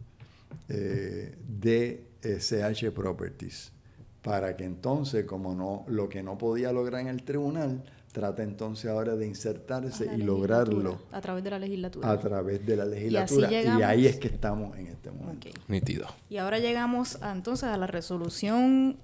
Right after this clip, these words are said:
Speaker 2: conjunta del Senado noventa y cuatro, que como mencioné antes, fue aprobada la semana pasada. Eh, los que escuchan el programa, <laughs> sí, sí, la semana pasada.
Speaker 3: Ujú.
Speaker 2: Eh, y ahora estamos en espera a que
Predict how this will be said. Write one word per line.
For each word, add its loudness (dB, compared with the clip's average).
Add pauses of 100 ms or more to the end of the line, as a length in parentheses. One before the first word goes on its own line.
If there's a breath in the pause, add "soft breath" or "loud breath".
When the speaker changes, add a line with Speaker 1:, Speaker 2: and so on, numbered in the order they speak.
(220)
Speaker 2:
conjunta 4
del 2
Senado 0
noventa -2
y -6
cuatro, -2
que 2
como 0
mencioné 2
antes, 0
fue -2
aprobada 2 (720 loud breath)
la 0
semana 2
pasada. 6 (600 loud breath)
Eh, -2
los -2
que -8
escuchan -4
el -2
programa, 0
<laughs> -
sí, 0
sí, -2
la 4
semana 4
pasada. -2
Speaker 3:
Ujú. -2
Speaker 2:
Eh, -2
y 2
ahora 8
estamos 2
en 4
espera 2
a 0
que 0